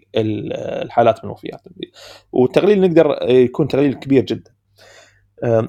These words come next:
أول شيء، إذا اللاعب حاشا، آه، أي إغماء أثناء الرياضة،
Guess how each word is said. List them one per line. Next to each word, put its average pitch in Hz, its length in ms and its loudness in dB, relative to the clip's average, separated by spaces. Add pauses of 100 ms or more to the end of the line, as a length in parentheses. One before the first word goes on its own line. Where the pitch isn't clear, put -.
أول 214 260 6
شيء، 214 360 0 (240)
إذا 135 320 4
اللاعب 135 560 2 (920)
حاشا، - 520 -2 (540)
آه، 107 720 -2 (500)
أي 160 240 4
إغماء 131 500 2
أثناء 139 280 0
الرياضة، 135 460 4